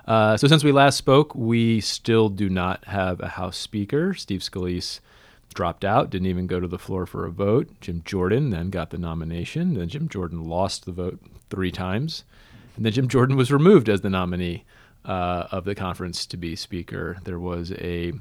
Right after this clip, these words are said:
little dance with Ke-, with Patrick McHenry to potentially give him some power. That flamed out quickly. We'll talk about that. Um, the president gave a national address, uh,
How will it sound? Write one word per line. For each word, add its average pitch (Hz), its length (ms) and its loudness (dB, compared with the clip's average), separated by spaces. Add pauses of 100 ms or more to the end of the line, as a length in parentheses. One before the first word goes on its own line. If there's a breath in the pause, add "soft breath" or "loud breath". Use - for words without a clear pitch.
(180)
little 101 180 -2
dance 95 360 0
with 90 140 -6
Ke-, - 240 -14
with 95 140 -6
Patrick 92 340 -4
McHenry 139 600 0
to - 80 -14
potentially 95 800 -2 (240)
give 107 160 -6
him 123 180 -2
some 139 120 -4
power. 147 380 2
That 87 300 -4 (180)
flamed 82 360 -6
out 82 200 -6
quickly. 123 300 -4
We'll 90 120 -6
talk 87 220 -10
about 82 280 -8
that. 113 280 0 (540 loud breath)
Um, 104 560 2 (160)
the - 80 -6
president 143 440 6
gave 104 160 0
a 104 60 4
national 117 720 0
address, 107 580 0 (120)
uh, 101 100 -4